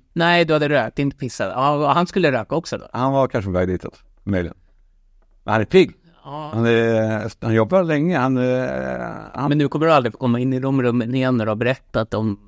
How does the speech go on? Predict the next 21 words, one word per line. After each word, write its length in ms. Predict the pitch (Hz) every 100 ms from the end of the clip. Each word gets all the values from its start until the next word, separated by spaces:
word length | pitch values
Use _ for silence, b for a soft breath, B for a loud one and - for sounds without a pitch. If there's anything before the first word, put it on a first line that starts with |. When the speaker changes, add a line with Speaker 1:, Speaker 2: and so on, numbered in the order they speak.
| -
Speaker 1:
vad 100 | -
som 100 | -
sker. 140 | _ -
Speaker 2:
Ja, 220 | 139 139
exakt. 460 | 127 131 113 - -
Det 60 |
är 40 | 123
väl 160 | 120
en 260 | 117 113 107
kodex. 440 | - 123 92 - -
Nej, 240 | 101 101 92
det 100 | 92
är 40 |
ingen 160 | 92 85
fara. 240 | 98 87 - _ - _ -
Det 100 | 110
är 60 |
ingen 120 | 101 90
fara. 280 | 80 -
Men 200 | 120 135
har, 160 | 139 147